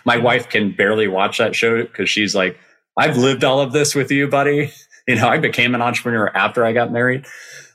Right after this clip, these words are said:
And, and she's seen all the drama that sometimes unfolds in entrepreneurship. And I would walk around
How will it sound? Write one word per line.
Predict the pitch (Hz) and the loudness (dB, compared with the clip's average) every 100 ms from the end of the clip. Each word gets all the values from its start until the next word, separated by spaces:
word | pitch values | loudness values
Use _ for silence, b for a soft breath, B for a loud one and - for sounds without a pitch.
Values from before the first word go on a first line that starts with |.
| B _ _ - | B _ _ -2
And, | 104 95 101 | 0 0 -4
and | - 98 | -2 0
she's | - 110 - | 0 0 0
seen | 110 95 95 92 - | 0 0 0 -4 -2
all | 110 101 101 | 0 2 2
the | 92 87 | 0 -2
drama | 85 82 90 82 98 110 120 117 _ _ _ - | -4 -6 -2 0 0 -2 -4 -6 _ _ _ -10
that | 98 95 - | -4 -2 0
sometimes | 104 98 101 98 92 | -2 0 0 -2 0
unfolds | 92 - 98 95 98 - | -2 -2 0 0 0 -4
in | 92 | -4
entrepreneurship. | 92 92 - 98 98 - 110 95 | -4 -4 -6 -2 0 0 -2 0
And | 90 | 0
I | 95 | 0
would | 90 90 | -2 -6
walk | 87 92 92 95 | 0 2 2 0
around | 98 90 90 92 92 90 | -4 -2 -2 -2 -4 -6